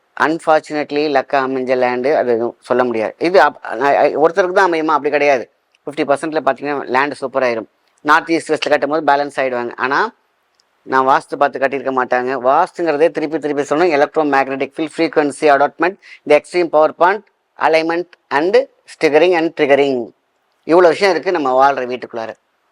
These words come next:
சுத்தி சுத்தி போனாலும், நம்ம வந்து ஒரு வீட்டுக்குள்ள போவோம் சில சமயத்துலலாம், நல்லா அமைதியா இருக்கும், வீடே அமைதியா இருக்குப்பா,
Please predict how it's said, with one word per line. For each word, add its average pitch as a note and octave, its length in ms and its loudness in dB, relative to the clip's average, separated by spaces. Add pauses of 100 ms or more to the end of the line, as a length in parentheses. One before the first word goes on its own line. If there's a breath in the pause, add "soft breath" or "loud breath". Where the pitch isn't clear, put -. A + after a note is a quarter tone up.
(180)
சுத்தி F#3 240 0
சுத்தி G#3 240 0
போனாலும், F#3+ 500 0
நம்ம D#3 200 -2
வந்து F3 180 0
ஒரு E3 220 0
வீட்டுக்குள்ள F3+ 260 -2
போவோம் C#3+ 300 2
சில C#3 240 -4
சமயத்துலலாம், B2+ 460 0 (340 loud breath)
நல்லா D3+ 240 2
அமைதியா E3 320 -2
இருக்கும், B2 220 -2
வீடே F#3+ 180 -8
அமைதியா D3+ 420 -2
இருக்குப்பா, A#2 300 -2